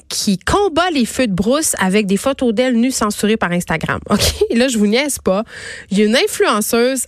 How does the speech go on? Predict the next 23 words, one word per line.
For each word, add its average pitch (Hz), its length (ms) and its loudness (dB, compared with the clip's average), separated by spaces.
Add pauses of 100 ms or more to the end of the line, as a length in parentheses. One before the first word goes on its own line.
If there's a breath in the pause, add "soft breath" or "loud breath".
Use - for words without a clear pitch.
(160)
américaine, 208 840 0 (300 loud breath)
Kaylin 330 540 2 (140)
Ward 180 600 0 (160)
est 220 120 2
son 180 300 -2
nom, 196 220 0
qui 233 100 -2
a 214 40 0
trouvé 220 440 0
une 196 100 0
façon 214 460 -2
originale 202 640 0
et 185 220 0
ingénieuse 208 680 0
d'amasser, 208 760 0 (580 soft breath)
tenez-vous 202 560 2
bien, 196 360 2 (560 loud breath)
plus - 140 2 (180)
d'un 254 280 0
demi-million 202 920 2
de 220 60 -2
dollars, 185 540 0
OK, 247 340 -2